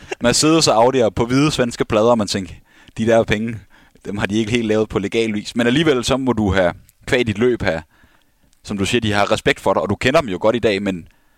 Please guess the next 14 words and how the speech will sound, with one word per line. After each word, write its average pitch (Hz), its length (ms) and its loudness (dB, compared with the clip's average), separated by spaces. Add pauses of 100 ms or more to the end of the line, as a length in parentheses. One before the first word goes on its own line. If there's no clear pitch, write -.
(140)
men 95 120 -8
det 98 80 0
må 95 60 2
være 95 100 4
fantastisk 127 560 -2
at 87 260 -2
også 107 200 -2
selv 101 160 0
se, 101 140 -2
at 92 100 -4
du 107 80 0
ikke 104 180 4
er 101 100 2
endt. - 260 -8